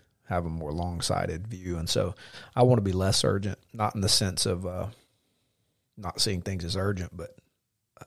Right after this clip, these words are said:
I'm envious of, <laughs> of you and Adam. It's like,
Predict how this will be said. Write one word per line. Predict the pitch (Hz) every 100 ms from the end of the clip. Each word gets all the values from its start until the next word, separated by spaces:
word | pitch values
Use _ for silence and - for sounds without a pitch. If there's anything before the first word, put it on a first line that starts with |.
| _ -
I'm | 120 120 117 -
envious | 117 117 113 95 87 - - - - -
of, | 92 95 - -
<laughs> | -
of | 147 -
you | 175 -
and | -
Adam. | 127 117 131 117
It's | -
like, | -